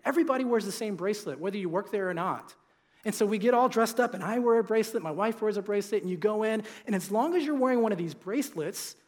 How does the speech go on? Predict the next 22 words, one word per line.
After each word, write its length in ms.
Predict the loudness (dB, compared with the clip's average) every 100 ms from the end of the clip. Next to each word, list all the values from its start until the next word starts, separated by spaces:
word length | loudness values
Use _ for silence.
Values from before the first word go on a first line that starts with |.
| _ _ _ -2
they'll 180 | 0 2
let 220 | 2 4
you 200 | 4 4
in, 260 | 4 2 0
you 80 |
can 200 | -2 -6 -2
eat 300 | 2 2 0
and 160 | -4
drink 340 | -2 0 0 -2
and 120 | 0
dance 280 | 0 0 -4
for 140 | -8
as 120 | -8
long 220 | -6 -4 -2
as 140 | -4
you 60 | -4
like. 480 | -2 -2 -4 -12 _ _ _ _ _ _ _ _ _ _ _ -2
And 100 | 0
it's 180 | 0 4
usually 380 | 4 4 2 0
at 120 | 0
the, 220 | 0